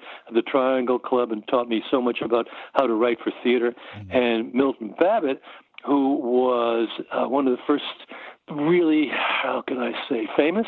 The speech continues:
Speaker 1: I don't know. One of the skillful, uh, serial composers in America. Um, you know, moving along from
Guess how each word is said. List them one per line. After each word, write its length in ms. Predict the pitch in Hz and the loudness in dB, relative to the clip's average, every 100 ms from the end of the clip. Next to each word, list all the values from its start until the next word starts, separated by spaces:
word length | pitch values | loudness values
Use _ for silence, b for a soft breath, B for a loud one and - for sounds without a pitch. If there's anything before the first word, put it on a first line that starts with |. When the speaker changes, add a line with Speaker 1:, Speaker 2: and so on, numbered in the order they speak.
| - | -6
Speaker 1:
I 80 | 120 | -8
don't 140 | 104 | -8
know. 140 | 101 - B - | -10 -12 B -2
One 140 | 147 | 0
of 140 | 139 | 0
the 60 | 135 - | -4 -6
skillful, 560 | - 196 208 - 117 - B B - 135 | 0 2 0 0 -2 -2 B B -8 -4
uh, 100 | - - - | -2 -2 0
serial 380 | 240 202 131 113 | 2 4 2 0
composers 540 | 117 - 117 113 110 | -2 0 0 0 0
in 100 | 127 | 2
America. 600 | 117 127 147 135 - - - B B B B - | 2 2 2 2 -2 -6 -10 B B B B 0
Um, 340 | 120 113 113 - | 2 2 -2 -2
you 160 | 151 131 | 0 2
know, 140 | 117 | 2
moving 300 | 113 131 120 | 2 2 2
along 260 | 120 120 113 - | 2 0 -2 -2
from 240 | 113 110 | -2 0